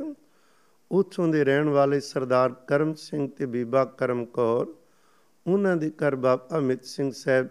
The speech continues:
ਜੀ ਦਾ ਜਨਮ ਹੁੰਦਾ ਏ ਅਠਾਰਾਂ ਸੌ ਛਿਆਸੀ ਵਿੱਚ। ਉੱਨੀ ਸੌ ਚੁਤਾਲੀ 'ਚ ਹਜ਼ੂਰ ਸਾਹਿਬ ਦੀ ਧਰਤੀ 'ਤੇ ਬਾਬਾ ਅਮਿਤ ਸਿੰਘ ਜੀ ਝੋਲਾ ਬਦਲਦੇ ਨੇ। ਬਾਬਾ ਜੀ ਦੀ ਪੁਰਾਣੀ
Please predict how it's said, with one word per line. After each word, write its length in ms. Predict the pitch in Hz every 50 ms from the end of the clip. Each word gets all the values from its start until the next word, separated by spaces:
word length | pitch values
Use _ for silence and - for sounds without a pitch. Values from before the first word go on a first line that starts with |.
| - -
ਜੀ 80 | 135
ਦਾ 160 | 131 123 127 123
ਜਨਮ 360 | 107 107 120 123 127 131 131
ਹੁੰਦਾ 380 | 127 117 110 107 107 110 113
ਏ 160 | 110 113 123 143
ਅਠਾਰਾਂ 1300 | 311 294 _ _ _ _ _ _ _ _ _ _ _ _ _ _ - - 139 131 135 139 156 160 160
ਸੌ 320 | 147 - - 143 127 127 123
ਛਿਆਸੀ 640 | 110 - - - 143 120 113 - - - 135 120
ਵਿੱਚ। 580 | 110 101 104 101 101 - - - 123 110 110 - 147 117 90 - _ _ _ _ _ _ _ _ _ _ _ _ _ _ _ _ _ _ _ -
ਉੱਨੀ 340 | 156 170 170 180 196 202
ਸੌ 240 | 190 196 - 175 156
ਚੁਤਾਲੀ 640 | 151 - - 147 - - 131 127 127 127 139 147 143
'ਚ 160 | 139 - - - _ -
ਹਜ਼ੂਰ 340 | 131 127 123 127 139 147 139
ਸਾਹਿਬ 340 | - - - 135 131 131 127 - _
ਦੀ 100 | - 135
ਧਰਤੀ 500 | 117 - 143 131 113 104 - - 131 120
'ਤੇ 380 | 113 - - 123 113 107 110 - _ _ _ _ _ _ _ _ _ _ _ _ -
ਬਾਬਾ 280 | 139 143 139 143 147
ਅਮਿਤ 280 | 143 135 135 139 135 -
ਸਿੰਘ 360 | - - - 139 131 131 127
ਜੀ 420 | 117 117 120 117 117 - 294 302 - _ _ _ _ _ _ _ _
ਝੋਲਾ 360 | _ - 160 151 131 127 123 120
ਬਦਲਦੇ 600 | 107 113 113 101 107 104 104 104 107 113 110 104
ਨੇ। 200 | 107 113 131 - 139 143 160 175 _ _ _ _ _ _ _ _ _ _ _ _ _ _ _ _ -
ਬਾਬਾ 340 | - 135 139 143 139 170 175
ਜੀ 180 | 151 139 170 170
ਦੀ 140 | 156 165
ਪੁਰਾਣੀ 580 | 165 165 - 143 143 143 135 131 135 147 160 151